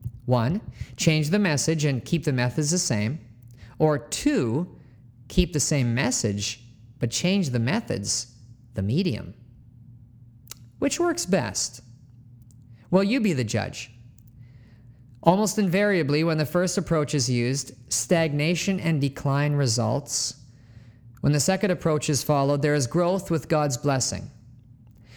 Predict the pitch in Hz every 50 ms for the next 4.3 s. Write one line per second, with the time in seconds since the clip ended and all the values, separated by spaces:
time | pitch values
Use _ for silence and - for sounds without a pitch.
0 | - - - 170 175 175 190 220 240 247 220 - - 254 269 285 262 208 220 202
1 | 180 175 170 151 135 127 127 151 202 247 233 151 135 135 135 - - - - -
2 | - - - - - - - - - - - - - 160 151 131 147 196 233 -
3 | - 202 151 - - 185 180 175 - 170 156 127 - 165 156 165 180 180 147 131
4 | 120 113 98 78 -